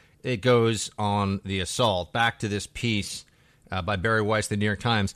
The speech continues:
"That's why the march organizers and their sympathizers are now trying to smear Ms. Grauer," is one of the Jewish women who was banned from the march, "as some sort of right-wing provocateur. Their evidence?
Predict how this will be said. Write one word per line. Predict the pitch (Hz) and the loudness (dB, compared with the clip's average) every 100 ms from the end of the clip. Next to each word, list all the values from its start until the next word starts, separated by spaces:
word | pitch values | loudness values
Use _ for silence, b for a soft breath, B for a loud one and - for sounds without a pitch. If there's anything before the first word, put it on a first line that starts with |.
| B B - | B B 2
"That's | 170 240 - | 4 4 6
why | 247 220 | 6 8
the | 180 | 6
march | 156 175 165 - | 6 6 4 2
organizers | 170 156 156 143 135 139 117 | 2 4 4 4 4 2 0
and | 131 | 2
their | 123 | 2
sympathizers | 107 208 233 185 131 113 104 107 110 - | 4 4 4 4 4 4 2 0 -2 -2
are | 113 | 0
now | 131 139 | 4 2
trying | - 131 131 120 | 2 2 2 0
to | 120 | -2
smear | 107 - 202 262 196 131 | 0 0 4 6 8 6
Ms. | 104 98 | 4 2
Grauer," | - 113 107 87 98 | 0 2 4 4 0
is | 87 | 0
one | 92 92 | 0 0
of | 85 | -2
the | 90 - | -4 -6
Jewish | 85 101 95 101 | -4 -2 -2 -2
women | 95 92 | -2 -2
who | 90 | -2
was | 90 | -4
banned | - 101 95 92 | -6 -4 -4 -4
from | 95 | -2
the | |
march, | 95 117 101 - B B B | -2 0 -2 -4 B B B
"as | 139 120 | 0 2
some | 196 214 | 4 2
sort | - 190 | 2 0
of | 180 123 | 0 2
right-wing | 131 143 123 127 | 2 4 2 0
provocateur. | 117 120 107 104 117 - 202 147 90 87 b b b - | 0 0 2 0 -4 0 2 2 0 -6 b b b -6
Their | 107 139 147 139 | 2 4 4 2
evidence? | 156 220 247 240 - | 2 4 4 2 -2